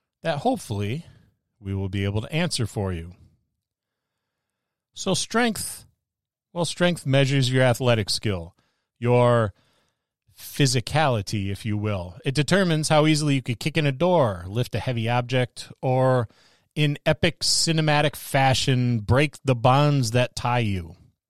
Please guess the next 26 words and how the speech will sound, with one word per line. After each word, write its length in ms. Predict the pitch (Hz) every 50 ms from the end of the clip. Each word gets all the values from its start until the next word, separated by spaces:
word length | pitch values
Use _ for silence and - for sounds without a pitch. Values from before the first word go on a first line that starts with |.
| _ _ _ _ _ _ _ _ _ _ _ _ -
Strength 340 | - - 139 135 131 104
is 140 | 123 110 -
certainly 480 | - - - 190 226 214 139 131 131 127
important 460 | 123 113 - 139 139 147 151 170 151
if 120 | 143 -
you 80 | 151 147
want 180 | 143 143 143 143
to 40 |
be 120 | 139 143 139
a 40 | 127
fighter, 480 | - - 180 175 165 127 110 104 90 - _ -
but 180 | 170 170 - _ _ _ _ _ _ _ -
not 160 | 226 254 277
all 160 | 240 220 214 190
fighters 580 | - 190 185 180 156 117 120 131 151 147 - -
rely 340 | 127 117 110 104 101 104 104
on 160 | 107 113 117
strength. 640 | - - - 185 190 165 110 - - - - - - _ _ _ _ _ _ _ _ _ _ _ _ _ _ _ _ _ _ _ _ _ _ _ _ _ _ _ _ _ _ _ -
Conan 420 | - 120 123 113 110 110 104 98
the 60 | 101
Barbarian 760 | 92 95 98 92 92 101 156 202 170 120 101 95 104 127 180 - _ _ _ _ _ _ _ _ _ _ _ _ _ -
has 140 | 151 127
a 80 | 107 85
high 180 | - 92 85 92
strength 360 | - - - 208 220 185 -
score. 420 | - - - 95 82 - - -